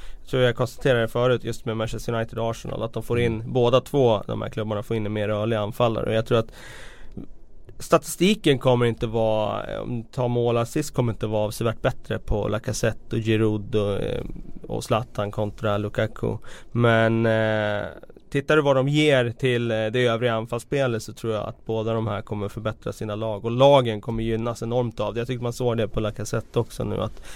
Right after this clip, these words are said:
Speaker 1: han, eh, drar isär mycket mer än vad Giroud gör. Och
Speaker 2: Mm.
Speaker 1: Giroud, det blir samma sak där. Han blir lite, nu är vi elaka, Fellaini, men alltså plan B, eh, i
Speaker 2: Mm.
Speaker 1: Ars-, där är han ju perfekt i den rollen. Alltså, där
Speaker 2: Han
Speaker 1: är
Speaker 2: gör ju
Speaker 1: ju
Speaker 2: alltid mål
Speaker 1: Ja,
Speaker 2: när han kommer in från
Speaker 1: han är en
Speaker 2: bänken.
Speaker 1: fantastisk inhoppare.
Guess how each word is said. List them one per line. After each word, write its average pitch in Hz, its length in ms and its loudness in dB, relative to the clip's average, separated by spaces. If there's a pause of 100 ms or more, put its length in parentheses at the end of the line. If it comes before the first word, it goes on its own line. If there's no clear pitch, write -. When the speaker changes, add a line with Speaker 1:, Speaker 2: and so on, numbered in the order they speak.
(380)
Speaker 1:
han, 113 340 2
eh, 107 240 0
drar 120 260 4
isär 123 380 6
mycket 120 300 -2
mer 117 220 2
än 113 100 -2
vad 110 80 -2
Giroud 110 420 -4
gör. 107 320 -4
Och 101 200 -8
Speaker 2:
Mm. 98 200 -8
Speaker 1:
Giroud, 147 360 6
det 131 80 0
blir 147 160 0
samma 139 280 0
sak 131 240 -2
där. 143 220 2
Han 123 140 0
blir 139 160 0
lite, 127 420 0 (180)
nu 131 200 -2
är 127 40 2
vi 123 120 4
elaka, 123 400 2
Fellaini, 123 500 0
men 123 160 0
alltså 127 200 -2
plan 139 340 4
B, 147 240 6 (500)
eh, 123 120 -4
i 131 200 0
Speaker 2:
Mm. 131 100 6
Speaker 1:
Ars-, 131 140 0 (100)
där 147 240 2
är 196 60 2
han 151 120 4
ju 131 80 0
perfekt 147 500 -2
i 101 40 -10
den 110 140 -8
rollen. 110 320 -10
Alltså, 139 240 -6
där 156 140 2
Speaker 2:
Han 165 100 8
Speaker 1:
är 160 40 8
Speaker 2:
gör 156 80 10
ju 143 120 10
Speaker 1:
ju 131 80 4
Speaker 2:
alltid 180 460 4
mål 180 140 8
Speaker 1:
Ja, 196 120 10
Speaker 2:
när 156 80 8
han 139 80 8
kommer 139 220 6
in 123 120 6
från 120 120 0
Speaker 1:
han 127 80 6
är 165 40 6
en 156 60 2
Speaker 2:
bänken. - 140 -6
Speaker 1:
fantastisk 185 560 -2
inhoppare. 123 600 -2